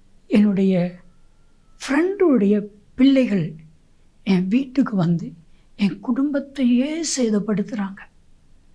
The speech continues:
அவங்க ரட்சிக்கப்படாதவங்க, அவங்க பாவத்துக்குள்ள இருக்கிறாங்க, குடும்பத்தையே சேதப்படுத்திட்டாங்க." நான் சின்ன ஒரு ஜெபம் பண்ணோம், சேதப்படுத்த முடியாது. அந்த பிள்ளைகளுக்குள்ளேயே பிரச்சனை ஏற்பட்டு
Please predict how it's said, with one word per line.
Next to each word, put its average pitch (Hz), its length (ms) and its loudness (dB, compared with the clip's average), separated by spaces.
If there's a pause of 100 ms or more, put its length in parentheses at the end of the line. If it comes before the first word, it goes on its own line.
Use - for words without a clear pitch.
(160)
அவங்க 196 280 -4
ரட்சிக்கப்படாதவங்க, 202 1080 -4 (1500)
அவங்க 185 600 0 (440)
பாவத்துக்குள்ள 247 540 -2
இருக்கிறாங்க, 196 600 -2 (760)
குடும்பத்தையே 381 680 0
சேதப்படுத்திட்டாங்க." 269 840 -4 (1000)
நான் 180 200 0
சின்ன 240 540 2
ஒரு 190 180 2
ஜெபம் 202 300 2
பண்ணோம், 185 240 -2 (440)
சேதப்படுத்த 202 500 0
முடியாது. 175 300 0 (1000)
அந்த 190 440 2
பிள்ளைகளுக்குள்ளேயே 254 760 4
பிரச்சனை 226 500 -2
ஏற்பட்டு 202 480 -4